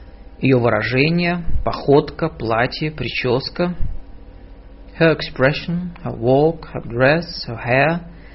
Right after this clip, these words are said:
говорили ему, что она из порядочного общества, замужем. Told him that she belonged to decent society, was married.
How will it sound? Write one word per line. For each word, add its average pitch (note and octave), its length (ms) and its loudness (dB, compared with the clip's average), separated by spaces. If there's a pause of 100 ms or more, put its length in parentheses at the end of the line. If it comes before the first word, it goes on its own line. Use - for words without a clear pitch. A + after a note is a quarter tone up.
(840)
говорили D3 420 6
ему, G3 160 2
что C3 220 0
она D3+ 220 4
из F#3 100 0
порядочного E3 640 2
общества, C#3+ 920 0 (160)
замужем. C#3 760 0 (2500)
Told D#3 440 4
him F3 180 -4
that - 260 -4 (360)
she - 160 -2
belonged G#2 600 -2
to - 100 -14
decent C#3+ 480 -2
society, D#3 760 -4 (360)
was G#2+ 280 -6
married. C#3 480 0